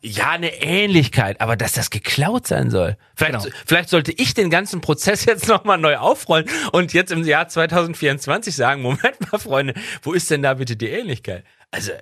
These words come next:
Speaker 1: jetzt du mal. Ha-,
Speaker 2: Genau,
Speaker 1: hast du
Speaker 2: ja, ja, genau. Da kommt ja auch noch dazu, dass dieses Gospel-Sample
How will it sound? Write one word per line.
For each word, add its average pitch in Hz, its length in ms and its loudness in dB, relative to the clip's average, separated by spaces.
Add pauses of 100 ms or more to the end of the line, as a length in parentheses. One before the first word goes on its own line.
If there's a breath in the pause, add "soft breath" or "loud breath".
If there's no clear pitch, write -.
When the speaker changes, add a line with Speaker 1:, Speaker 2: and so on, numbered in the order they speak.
Speaker 1:
jetzt 170 440 -2
du 247 100 0
mal. 120 180 -2
Ha-, 147 200 0
Speaker 2:
Genau, 220 140 2
Speaker 1:
hast 147 100 -2
du 160 40 2
Speaker 2:
ja, 180 120 4
ja, 180 140 0
genau. 190 260 0
Da - 120 0
kommt 190 240 0
ja 196 60 4
auch 170 80 2
noch 170 100 -2
dazu, 175 320 -2
dass 147 200 -2
dieses 123 280 -6
Gospel-Sample 156 1300 -2